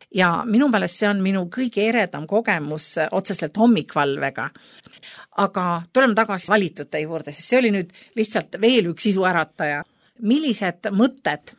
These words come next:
mis võiksid ka teistel isu tekitada, sinul tekkisid või millised tekstid sulle eriliselt, äh, rääkisid,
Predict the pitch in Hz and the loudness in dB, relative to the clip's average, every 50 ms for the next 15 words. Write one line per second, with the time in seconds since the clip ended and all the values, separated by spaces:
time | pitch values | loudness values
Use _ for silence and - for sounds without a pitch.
0 | _ - 170 165 175 - - 190 185 - - 190 - - 180 170 233 254 247 - | _ -12 -8 -8 -6 -4 -2 -2 -2 -2 -4 -6 -4 -4 -2 2 2 2 2 2
1 | - 175 160 170 196 196 175 170 190 196 - 190 180 - 160 143 147 151 - 208 | 0 0 0 0 0 -2 -2 -2 -2 -2 -2 -4 -6 -4 -4 -4 -4 -2 0 0
2 | 214 214 180 156 156 156 - - - - - - - - - 226 240 226 - - | 0 0 0 0 -2 -4 -8 -12 -20 -20 -20 -20 -10 -2 0 0 0 0 -2 -6
3 | 165 - 180 165 165 - 160 180 208 226 220 190 - 185 175 _ - 233 233 - | -6 -4 -4 -4 -4 -2 0 2 2 2 2 0 -2 -4 -6 _ 0 0 0 0
4 | - - 160 151 - - 160 151 156 165 208 233 240 214 165 139 147 151 - - | -2 -6 -6 -6 -6 -8 -8 -4 0 2 4 4 4 2 -2 -2 -6 -10 -10 -10
5 | 165 151 156 _ _ - - 151 151 175 - _ _ _ - - _ _ _ - | -10 -10 -12 _ _ -10 -8 -8 -8 -8 -12 _ _ _ -20 -20 _ _ _ -6
6 | - - 214 208 180 - _ - - - - - - - - | 0 2 4 4 4 2 _ -8 -10 -8 -10 -12 -10 -8 -8